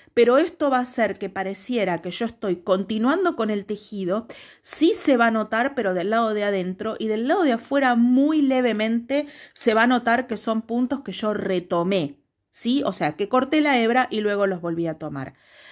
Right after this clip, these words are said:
Monto este punto, ato, ¿sí? Un, una vez más, ven que les digo, yo voy arrastrando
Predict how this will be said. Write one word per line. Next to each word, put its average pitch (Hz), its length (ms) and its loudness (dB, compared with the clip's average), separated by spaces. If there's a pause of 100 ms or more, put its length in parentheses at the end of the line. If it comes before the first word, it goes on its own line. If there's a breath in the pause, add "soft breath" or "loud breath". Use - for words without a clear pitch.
(240 loud breath)
Monto 185 1000 2 (160)
este 160 320 -12
punto, 269 880 0 (1300)
ato, 285 760 0 (440)
¿sí? 240 460 -6
Un, 233 340 -2
una 247 300 2
vez 190 180 -2
más, 180 420 -6
ven 240 240 -2
que 247 100 -2
les 208 160 -2
digo, 185 220 0
yo 214 180 -4
voy 240 160 2
arrastrando 294 920 0